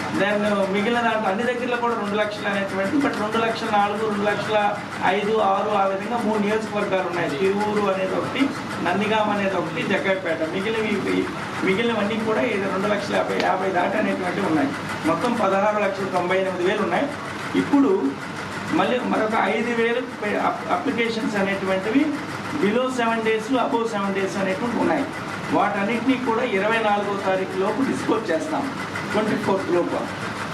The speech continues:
ఈ డిస్పోజ్ అయితే దీంట్లో ఎన్ని యాక్సెప్ట్ అవుతాయి, ఎన్ని రిజెక్ట్ అవుతాయో చూసుకుంటే ఈ రెండు లక్షల తొంభై ఎనిమిదికి ప్లస్ ఈ ఐదు వేలు ప్లస్ యాడ్ అవుతాయి. దాంతోపాటుగా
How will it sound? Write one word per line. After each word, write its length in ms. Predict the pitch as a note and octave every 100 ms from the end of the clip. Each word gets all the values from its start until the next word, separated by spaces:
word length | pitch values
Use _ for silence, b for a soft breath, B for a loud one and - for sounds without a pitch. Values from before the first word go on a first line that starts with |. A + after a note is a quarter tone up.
| G#3+
ఈ 40 |
డిస్పోజ్ 480 | G#3+ G3+ - C4 A#3+
అయితే 220 | A3 G#3+
దీంట్లో 360 | G3+ G#3 A#3 A#3
ఎన్ని 280 | G3 A#3+ C4
యాక్సెప్ట్ 460 | G#3+ G#3+ A#3 -
అవుతాయి, 260 | G#3+ G#3 A#3
ఎన్ని 160 | G#3 G#3+
రిజెక్ట్ 320 | G3 G3 G3
అవుతాయో 280 | F#3+ F#3+ F#3+
చూసుకుంటే 640 | G3+ G3+ - G3+ B3 D4 - - - G3
ఈ 100 | G#3+
రెండు 200 | G#3 A#3+
లక్షల 280 | A#3+ A#3+ A#3
తొంభై 400 | G#3+ G3+ G#3+ G#3+
ఎనిమిదికి 520 | G#3+ G#3+ - C4+ D4+
ప్లస్ 440 | C#4+ - C4 C#4 - - - - - - - - - - G#3+
ఈ 100 | A3+
ఐదు 320 | G#3+ A3 A3+
వేలు 100 | A3
ప్లస్ 280 | G#3+ A3 A3+
యాడ్ 160 | F#3+
అవుతాయి. 280 | F3 C#3 - - -
దాంతోపాటుగా 880 | D#3 G#3+ A#3 A#3+ A#3+ G#3+ G#3+ A#3+ D4